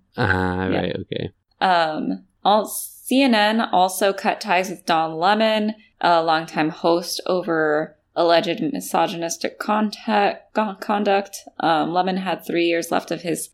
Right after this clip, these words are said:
Speaker 2: contract. Um, this all happened in the same week, so, like, both were pretty surprising. That's why the only reason I'm kinda bringing this one up.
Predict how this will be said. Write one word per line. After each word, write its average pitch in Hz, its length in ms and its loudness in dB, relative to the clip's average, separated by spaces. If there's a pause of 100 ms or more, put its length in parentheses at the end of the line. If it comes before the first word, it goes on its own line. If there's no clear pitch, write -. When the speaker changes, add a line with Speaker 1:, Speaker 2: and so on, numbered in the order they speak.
Speaker 2:
contract. 214 680 2 (360)
Um, 165 480 4 (200)
this 214 160 2
all 233 140 6
happened 202 260 2
in 180 60 -4
the 175 60 -8
same 175 220 0
week, 170 220 -2
so, 165 280 2
like, 156 240 0
both 156 260 4
were 156 140 0
pretty 160 400 0
surprising. 208 640 0
That's 202 200 -4
why 214 220 4
the 220 140 2
only 220 240 0
reason 214 280 0
I'm 214 160 -2
kinda 208 200 2
bringing 208 220 0
this 202 160 -4
one 208 120 2
up. - 320 -2